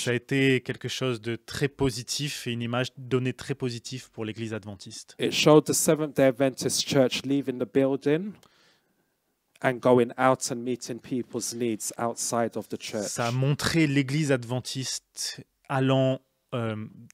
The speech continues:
Speaker 1: sortant de leur bâtiment et a-, a-, allant rencontrer les gens pour les aider.
Speaker 2: Meeting needs in a very, very practical way, like Jesus did.
Speaker 1: Essayer de résoudre des problèmes de manière extrêmement pratique, comme Jésus l'a fait.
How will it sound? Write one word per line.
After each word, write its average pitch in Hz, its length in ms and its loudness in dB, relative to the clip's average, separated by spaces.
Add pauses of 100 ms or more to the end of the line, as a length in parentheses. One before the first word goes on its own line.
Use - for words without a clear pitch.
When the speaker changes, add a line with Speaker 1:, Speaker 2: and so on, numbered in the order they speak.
(120)
Speaker 1:
sortant - 640 4
de 139 140 2
leur 123 400 4
bâtiment 120 680 2 (300)
et 131 180 0
a-, 120 220 2
a-, 139 140 -6
allant 135 280 2
rencontrer 127 460 -2
les 120 180 2
gens 120 280 0
pour 120 220 -6
les 110 180 -4
aider. 110 240 -12 (180)
Speaker 2:
Meeting 147 540 0
needs 143 320 -2
in 135 80 -2
a 131 60 -2
very, 139 320 2 (260)
very 147 220 6
practical - 600 -2
way, 120 220 4
like 117 260 0
Jesus 120 560 -2
did. 107 220 -2
Speaker 1:
Essayer 135 420 2
de 123 400 2
résoudre 131 640 4
des 131 140 4
problèmes 135 520 2
de 123 120 -2
manière 117 360 -2
extrêmement 143 540 2
pratique, - 680 -4
comme 135 220 0
Jésus 117 300 -4
l'a 110 120 -4
fait. - 240 -20